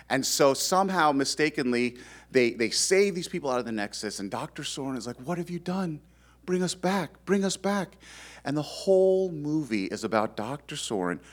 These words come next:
trying to return back to the Nexus, to this paradise. He's willing to,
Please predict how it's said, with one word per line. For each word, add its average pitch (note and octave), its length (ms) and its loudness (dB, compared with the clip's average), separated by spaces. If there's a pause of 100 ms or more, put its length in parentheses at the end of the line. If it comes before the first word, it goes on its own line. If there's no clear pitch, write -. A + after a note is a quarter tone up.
(140)
trying C3+ 320 -2
to G#2+ 140 -8
return D#3+ 640 -4
back G#2+ 380 0
to C#3 160 -6
the B2 100 -8
Nexus, A#2+ 560 -8
to G2+ 140 -12
this G2+ 120 -12
paradise. A2 520 -6
He's D3 200 -8
willing E3 300 -2
to, - 140 -2